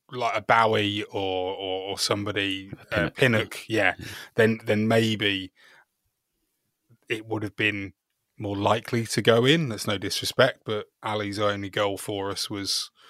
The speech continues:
Speaker 1: uh, in the playoffs, wasn't it, last season? Um, and he has a few of those, doesn't he? And he never quite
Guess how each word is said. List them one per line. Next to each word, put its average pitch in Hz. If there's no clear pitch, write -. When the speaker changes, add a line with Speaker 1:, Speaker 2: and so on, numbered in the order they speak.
Speaker 1:
uh, 104
in 104
the 98
playoffs, 107
wasn't 104
it, 95
last 101
season? 107
Um, 113
and 143
he 143
has 160
a 160
few 196
of 117
those, 98
doesn't 123
he? 90
And 120
he 123
never 135
quite 139